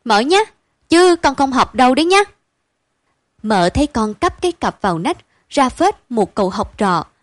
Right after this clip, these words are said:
sung sướng trả lời ngay: "Phải rồi, phải rồi, con đi chơi, chứ ai bắt con đi học." Từ đấy, cứ mỗi buổi,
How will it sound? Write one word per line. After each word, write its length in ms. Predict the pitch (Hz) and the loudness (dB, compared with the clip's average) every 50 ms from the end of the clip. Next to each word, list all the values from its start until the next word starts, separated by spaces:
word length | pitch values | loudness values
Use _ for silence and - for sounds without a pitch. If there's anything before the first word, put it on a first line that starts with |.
| _ _ | _ _
sung 280 | - - 262 240 208 | -4 -2 -2 -2 -2
sướng 300 | - - - 247 247 330 381 - | -4 -4 -4 -4 -4 -4 -4 -4
trả 120 | 196 185 | -4 -4
lời 220 | 240 240 208 165 | -2 -2 -2 -2
ngay: 240 | 151 165 202 208 185 - _ _ _ _ _ _ _ _ _ _ _ _ _ _ _ _ _ | -2 -2 -4 -4 -4 -6 _ _ _ _ _ _ _ _ _ _ _ _ _ _ _ _ _
"Phải 240 | 214 180 196 277 330 | -2 0 0 0 0
rồi, 420 | - 247 196 185 196 214 208 - - _ _ _ | 0 2 2 4 4 2 2 -2 -6 _ _ _
phải 260 | _ 220 - 196 285 339 | _ -2 0 0 0 0
rồi, 320 | 269 214 190 202 202 - - _ _ _ _ | 2 2 2 2 2 -2 -8 _ _ _ _
con 200 | - 247 220 220 | -2 -2 -2 -2
đi 140 | 220 240 226 | -4 -6 -6
chơi, 340 | - - 233 233 240 214 - - _ _ _ _ | -4 0 2 2 2 0 -4 -12 _ _ _ _
chứ 240 | - 339 349 339 330 | -2 0 0 0 -2
ai 280 | - - 269 269 269 | -2 -4 -2 -2 0
bắt 200 | 269 370 403 - | 0 -2 -2 0
con 180 | - 285 269 262 | -2 -2 -2 -2
đi 120 | 254 269 | -2 -4
học." 380 | 254 240 240 202 185 - - _ _ _ _ _ _ _ _ _ _ _ _ _ _ _ _ _ _ _ _ | -2 0 0 0 0 -2 -6 _ _ _ _ _ _ _ _ _ _ _ _ _ _ _ _ _ _ _ _
Từ 220 | - 196 165 147 | -2 -2 -2 -2
đấy, 360 | 143 170 190 196 220 277 320 - _ _ _ _ _ _ | -4 -6 -6 -6 -6 -6 -8 -10 _ _ _ _ _ _
cứ 100 | - - | -2 0
mỗi 240 | 190 240 196 180 233 | 2 2 2 2 2
buổi, 360 | 220 226 180 156 180 262 359 | 0 0 0 0 -2 -6 -8